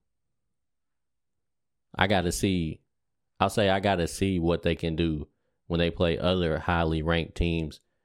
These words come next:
what they can do defensively. So anyways, man, um, I ain't gonna hold y'all no longer. Uh, Kentucky with the Global, uh, Jam Championship over Canada. Um,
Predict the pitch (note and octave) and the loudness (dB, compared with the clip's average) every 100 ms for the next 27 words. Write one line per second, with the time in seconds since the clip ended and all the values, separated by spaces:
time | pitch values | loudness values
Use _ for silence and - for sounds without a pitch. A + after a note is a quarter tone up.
0 | _ _ _ _ - F2+ F2+ E2+ E2 E2+ | _ _ _ _ -2 0 2 0 0 0
1 | C#2+ D2 - D#2+ - - - - _ _ | -2 -6 -4 -6 -6 -12 -12 -14 _ _
2 | _ _ _ _ _ - F#2+ G2 D#3 D#3 | _ _ _ _ _ -2 0 2 2 2
3 | B2+ A2+ G2 G2+ G#2 G2+ F#2+ F2 E2 - | 4 4 2 2 2 2 2 2 0 0
4 | A#2+ B2+ A#2 A2+ A#2+ A2+ A2 A2+ A2 G#2 | 0 2 2 2 2 2 0 2 0 2
5 | G2+ A2 A2 A2 F#2+ F2 E2+ - _ _ | 0 0 0 0 0 0 -2 -6 _ _
6 | - F2+ - A#2 A2+ A2+ A2+ - _ _ | -6 -4 0 -2 0 -2 -2 -6 _ _
7 | _ _ _ _ G2 G#2 E2 D2+ F#2 A#2+ | _ _ _ _ -2 0 0 2 2 4
8 | B2 A#2 A2+ A2+ A2+ E2 F#2+ F2 E2+ F2 | 2 2 2 2 2 2 2 2 0 0
9 | A2 A2+ A2 G2+ - A#2+ A2+ G#2+ G#2+ - | 2 2 0 -2 0 0 0 0 0 0
10 | A2 A2 - - G2+ G2 F2+ - G2+ G2+ | 0 0 -2 0 2 2 -2 0 0 2
11 | G2+ G2 G2 F#2+ F#2 _ _ E2+ F2 E2+ | 0 2 0 0 -4 _ _ -2 0 0
12 | D#2+ D#2 | -2 -4